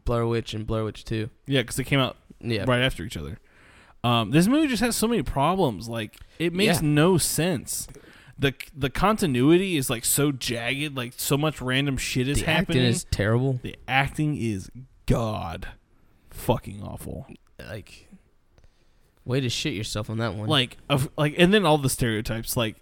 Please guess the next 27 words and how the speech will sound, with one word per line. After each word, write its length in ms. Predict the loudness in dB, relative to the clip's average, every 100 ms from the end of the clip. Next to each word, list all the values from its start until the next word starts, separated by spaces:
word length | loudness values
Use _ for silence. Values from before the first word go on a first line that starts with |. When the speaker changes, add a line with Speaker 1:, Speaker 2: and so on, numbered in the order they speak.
| -12
Speaker 2:
okay, 200 | -8 -4
Speaker 1:
Yeah. 80 | -2
Speaker 2:
so 120 | 2
you 80 | 4
have, 120 | 2
like, 200 | 2 -4 -4
the, 200 | -6 -6
the, 300 | -6 -6 -6
the 220 | -6 -6
guy 220 | -2 2
who 120 | 4
runs 300 | 6 4 2
the 80 | 0
tour, 400 | 2 2 2 0
who's, 600 | 0 -2 -2 -6 -8 -10 -14 _ _ _ _ _ _ _ _ _ _ _ -16
he's 360 | -6 -4 -4 -8 -8
out 220 | -4 -2
of 120 | 0
an, 160 | 0 -2
uh, 260 | -6 -6 -8 -10
like, 220 | -10 -8
a 300 | -8 -8 -10 -12 -18 _ _ _ _
mental 360 | -8 -4 -2 -2
institution, 680 | -2 -6 -4 -4 -2 -4 -4
I'm 160 | -4
assuming. 560 | -2 -2 -2 -2 -4 -6
Speaker 1:
Yeah. 220 | -8 -8